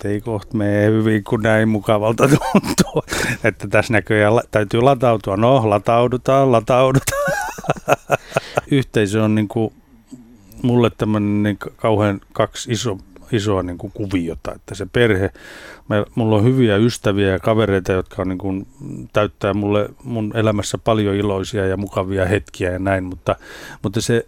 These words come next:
yhteisönä, se on niin kuin ystäväpiiri, se ei ole tavallaan yhteisö, että mä koen enemmän tämän meidän ison perheen kautta sen yhteisön niin voimallisena,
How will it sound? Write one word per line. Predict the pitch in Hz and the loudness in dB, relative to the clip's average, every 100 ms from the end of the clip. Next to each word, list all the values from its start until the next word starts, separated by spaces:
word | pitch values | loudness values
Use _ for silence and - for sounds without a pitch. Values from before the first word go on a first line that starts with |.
| - | -2
yhteisönä, | 127 127 - - 95 - 101 92 | -2 -2 -4 -4 -4 -4 -4 -4
se | - - | -6 -4
on | 107 | -2
niin | 107 | -2
kuin | 101 127 | 0 0
ystäväpiiri, | 123 - 98 98 120 117 110 92 85 85 - | 0 -2 0 0 0 0 2 0 -4 -10 -14
se | - - 95 | -14 -10 -6
ei | 95 | -2
ole | 95 92 - | -2 -2 -4
tavallaan | 98 95 92 92 104 | -2 0 0 0 -2
yhteisö, | 95 - - 98 98 | -4 -6 -12 -10 -10
että | 104 | -10
mä | 98 | -12
koen | - 101 | -6 -4
enemmän | 98 101 92 92 90 - - - - - - - | -2 -2 -4 -6 -8 -14 -20 -20 -20 -20 -20 -6
tämän | 101 95 | -2 0
meidän | 98 95 95 | 2 2 0
ison | 101 98 92 | 0 0 0
perheen | 98 104 87 87 | 0 2 2 -2
kautta | 82 87 - 95 | -6 -12 -12 -10
sen | 90 90 | -8 -8
yhteisön | 90 - 95 90 92 | -8 -8 -10 -10 -8
niin | 95 90 | -8 -4
voimallisena, | 98 92 90 95 - - - | -2 -2 -4 -12 -12 -14 -16